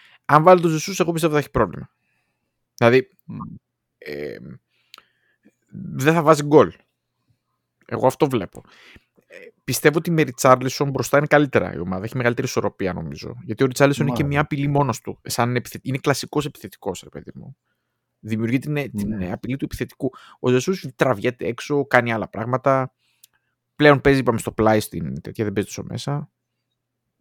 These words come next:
Speaker 2: Φοβερός στο να ανοίγει χώρους, να κρατάει
Speaker 1: Ναι,
Speaker 2: μπάλα
Speaker 1: ναι, ναι,
Speaker 2: κλπ.
Speaker 1: ναι, ναι. Ναι, ναι.
Speaker 2: Τον φοβάσαι όμως μπροστά στο τέρμα ακόμα.
Speaker 1: Ε, ναι,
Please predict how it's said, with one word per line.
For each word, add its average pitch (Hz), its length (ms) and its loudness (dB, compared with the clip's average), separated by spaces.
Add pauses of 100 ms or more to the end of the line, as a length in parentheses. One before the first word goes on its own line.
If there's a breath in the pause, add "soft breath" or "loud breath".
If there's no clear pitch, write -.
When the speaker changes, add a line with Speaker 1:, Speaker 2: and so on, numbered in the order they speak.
(220)
Speaker 2:
Φοβερός 110 720 4
στο 104 360 0
να 104 120 -2
ανοίγει 104 360 -2
χώρους, 110 540 0
να 104 120 -4
κρατάει 101 320 -4
Speaker 1:
Ναι, 98 60 -8
Speaker 2:
μπάλα 101 200 2 (140)
Speaker 1:
ναι, - 80 -4
ναι, - 120 -2
Speaker 2:
κλπ. - 100 -12
Speaker 1:
ναι, 262 80 -4
ναι. 302 60 -2 (720)
Ναι, - 320 -16
ναι. - 60 -16 (220)
Speaker 2:
Τον 160 140 0
φοβάσαι 160 540 4
όμως 110 220 0
μπροστά 98 260 -6
στο 95 180 -4
τέρμα 101 300 -2
ακόμα. 101 520 -4 (760)
Speaker 1:
Ε, 156 140 -10
ναι, 165 300 4